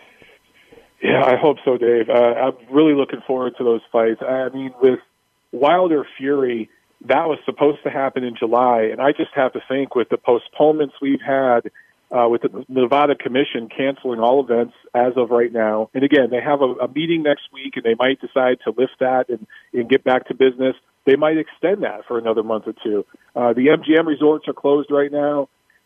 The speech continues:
That, that's a big deal. A-, and you have to think that fight's gonna get pushed back, which is really unfortunate because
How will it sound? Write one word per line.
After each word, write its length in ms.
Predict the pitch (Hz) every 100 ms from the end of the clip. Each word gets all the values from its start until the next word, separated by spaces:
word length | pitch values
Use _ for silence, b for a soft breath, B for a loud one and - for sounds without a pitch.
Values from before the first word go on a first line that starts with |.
| _ -
That, 160 | 156
that's 180 | 165 196
a 60 | 233
big 240 | 196 -
deal. 380 | 135 156 107 -
A-, 300 | - 143 139
and 100 | 135
you 100 | 135 139 -
have 220 | 214 214
to 80 | -
think 260 | - 151
that 180 | 135 131 -
fight's 240 | 131 123
gonna 200 | 123 117
get 160 | 110 -
pushed 340 | 120 - -
back, 400 | 113 113 113 - _ _
which 200 | 135 131
is 120 | 139 117
really 280 | 151 160 156
unfortunate 640 | 139 131 135 135 - - -
because 240 | 147 135